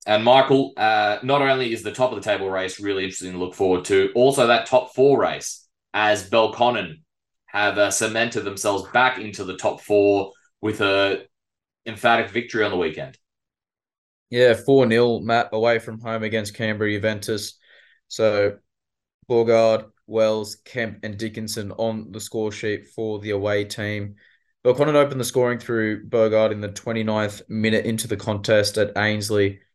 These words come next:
Speaker 2: which is also the first goal of the campaign for him. So a bit of a personal accomplishment there for him.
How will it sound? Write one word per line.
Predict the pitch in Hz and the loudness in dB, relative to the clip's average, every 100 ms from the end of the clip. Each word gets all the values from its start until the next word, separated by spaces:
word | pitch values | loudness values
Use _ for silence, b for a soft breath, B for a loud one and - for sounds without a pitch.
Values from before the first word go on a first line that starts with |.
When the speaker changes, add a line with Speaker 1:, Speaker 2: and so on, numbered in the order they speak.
| _ _ _ | _ _ _
Speaker 2:
which | - 107 | -10 -6
is | 110 | 4
also | 127 123 123 123 113 110 | 6 6 6 6 6 4
the | 107 | -2
first | 101 - 113 107 - - _ _ - | -6 0 0 0 -8 -20 _ _ -12
goal | 110 107 107 | -2 2 2
of | - 110 | 0 -4
the | 101 | -10
campaign | - 101 101 101 104 104 101 98 98 - | -8 -6 -6 -4 -4 -2 -4 -6 -12 -8
for | 95 | -6
him. | - 110 110 107 107 b b - | -2 -2 0 -2 -8 b b -14
So | - 101 98 98 98 - _ _ _ _ _ _ _ | 0 2 4 4 2 -4 _ _ _ _ _ _ _
a | - | -4
bit | 117 | -2
of | 104 | 0
a | 98 | -2
personal | - 113 104 104 110 101 98 98 b b - | 0 2 2 0 -6 -4 -6 -8 b b -10
accomplishment | 113 123 113 117 - 113 104 104 107 | -2 -2 0 -2 -2 -4 -4 -4 0
there | 110 110 110 110 - | 4 6 4 0 -8
for | |
him. | 98 - 117 123 120 | -8 -4 -2 -2 -6